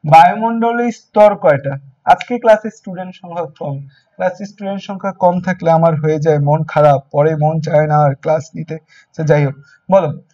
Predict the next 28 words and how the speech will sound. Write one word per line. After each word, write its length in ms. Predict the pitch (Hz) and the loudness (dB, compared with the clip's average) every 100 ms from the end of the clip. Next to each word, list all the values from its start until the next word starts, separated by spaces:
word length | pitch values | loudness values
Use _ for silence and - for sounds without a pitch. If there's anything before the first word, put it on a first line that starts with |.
| _ _ - | _ _ 2
আমাদের 280 | 190 208 208 | 2 4 4
বায়ুমণ্ডলের 460 | 196 202 220 226 | 4 4 -2 -6
স্তর 300 | 226 - 202 | -4 2 2
কয়টা 280 | 190 156 147 | 2 -2 -2
আছে? 140 | 139 | -6
আমাদের 180 | 156 165 | -8 -4
বায়ুমণ্ডলের 480 | 160 156 165 185 185 | 2 2 2 -6 -8
স্তরই 400 | - - 196 190 | -8 -2 -2 0
আছে 180 | 190 185 | -4 -4
চারটা। 400 | - 143 - 139 | -6 -6 -4 -6
আমাদের 200 | 139 147 | -4 2
বায়ুমণ্ডলের 500 | 147 156 165 180 180 | 2 2 0 -8 -10
স্তর 220 | - 196 | -4 0
আছে 180 | 190 190 | 0 0
কয়টা? 300 | 196 190 - | 0 0 -2
আমাদের 200 | 214 180 | -6 0
বায়ুমণ্ডলের 520 | 151 156 165 180 170 | 2 2 -2 -8 -10
স্তর 220 | - 165 | -6 -4
আছে 180 | 156 170 | -4 -6
চারটা। 420 | - 160 156 135 | -2 -2 -2 -10
কি 160 | 135 180 | -8 -12
কি 140 | 214 | -12
স্তর 240 | 196 208 190 | -10 -2 -2
আছে? 280 | 190 233 | -2 -6
First 440 | - 202 196 - 180 | 0 0 0 -8 -14
স্তরের 300 | - 190 175 | -4 -2 0
নাম 260 | 160 139 | 0 0
কি? 120 | - | -2